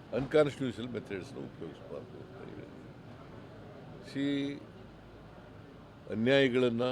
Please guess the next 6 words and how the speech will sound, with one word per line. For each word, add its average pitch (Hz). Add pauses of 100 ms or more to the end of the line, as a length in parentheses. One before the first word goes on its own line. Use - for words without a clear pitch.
(200)
ಶೋಷಣೆಗಳನ್ನ, 117 (260)
ದೌರ್ಜನ್ಯಗಳನ್ನ 107
ಪ್ರತಿಭಟನೆ 104
ಮಾಡಲಿಕ್ಕೆ 107
ಎಲ್ರಿಗೂ 120
ಹಕ್ಕಿದೆ 80